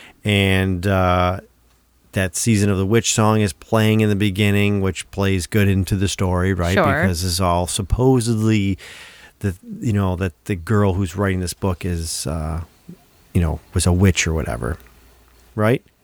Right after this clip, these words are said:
Speaker 2: Oh, yes.
Speaker 1: Like, the family
Speaker 2: I
Speaker 1: tr-,
Speaker 2: guess, something
Speaker 1: treated
Speaker 2: like
Speaker 1: her,
Speaker 2: that, yeah.
Speaker 1: we
Speaker 2: So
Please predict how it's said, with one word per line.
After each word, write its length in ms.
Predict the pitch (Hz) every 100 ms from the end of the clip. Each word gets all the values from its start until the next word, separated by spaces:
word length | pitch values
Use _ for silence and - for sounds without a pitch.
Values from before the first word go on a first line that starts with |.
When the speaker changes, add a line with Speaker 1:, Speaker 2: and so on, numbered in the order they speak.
| _ 226
Speaker 2:
Oh, 260 | 220 170
yes. 420 | 170 160 123 -
Speaker 1:
Like, 140 | 113 -
the 80 | -
family 380 | 104 101 101
Speaker 2:
I 80 | 202
Speaker 1:
tr-, 60 | 196
Speaker 2:
guess, 300 | 185 170 -
something 220 | 185 180
Speaker 1:
treated 160 | - 113
Speaker 2:
like 100 | 104
Speaker 1:
her, 140 | 104
Speaker 2:
that, 260 | 101 160 175
yeah. 340 | 175 151 165 - _ 262 - 101
Speaker 1:
we 140 |
Speaker 2:
So 60 | 101